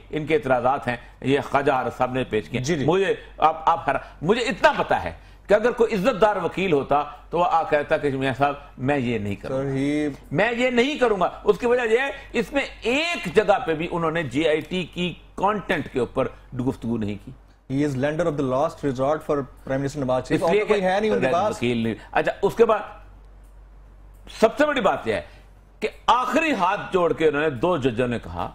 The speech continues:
Speaker 2: जी।
Speaker 1: उन्होंने कहा, "जी, ये नहीं।" उन्होंने कहा, "जी, आप हमें बता दें कि ये पैसे कहां से आए हैं, तो आज केस खत्म हो जाए। हम एक साल से मांग रहे हैं आपसे,
Speaker 2: हम्म।
Speaker 1: हमने ये तो नहीं कहा कि आप मुजरिम हैं, हम तो ये कहते हैं कि ये पैसे, वो जो, ये, ये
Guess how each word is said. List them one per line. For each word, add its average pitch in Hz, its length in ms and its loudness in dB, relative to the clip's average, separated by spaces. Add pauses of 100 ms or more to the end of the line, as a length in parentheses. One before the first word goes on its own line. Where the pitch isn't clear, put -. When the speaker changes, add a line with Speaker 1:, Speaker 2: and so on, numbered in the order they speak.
Speaker 2:
जी। 135 180 0
Speaker 1:
उन्होंने - 600 -2
कहा, 208 120 6
"जी, 202 80 -2
ये 202 220 2
नहीं।" 202 100 0
उन्होंने 202 200 0
कहा, 226 100 2
"जी, 220 100 0
आप 175 360 0
हमें 170 220 0
बता 135 280 2
दें 170 240 0 (1120)
कि 170 60 0
ये 175 160 0
पैसे 147 320 0
कहां 143 200 -2
से 139 140 -2
आए 131 160 0
हैं, 123 260 -2 (520)
तो 156 60 -4
आज 156 260 0
केस 220 220 -2
खत्म 196 180 -6
हो 185 80 -8
जाए। 170 120 -4
हम 226 60 -2
एक - 140 -2
साल 220 220 2
से 311 120 -4
मांग 269 220 0
रहे 170 140 0
हैं 131 60 -2
आपसे, - 320 -4 (200)
Speaker 2:
हम्म। 123 240 -8 (640)
Speaker 1:
हमने 139 260 0
ये 135 160 0
तो - 140 -2
नहीं 302 120 0
कहा 156 500 -2 (640)
कि 160 60 2
आप 165 140 2
मुजरिम 127 380 0
हैं, 120 180 -6 (300)
हम 185 140 0
तो 247 80 -2
ये 247 140 2
कहते 202 240 0
हैं 294 100 0
कि 277 60 0
ये 247 80 2
पैसे, 208 320 2
वो 233 140 2
जो, 208 220 2 (140)
ये, 202 280 0
ये 190 380 -4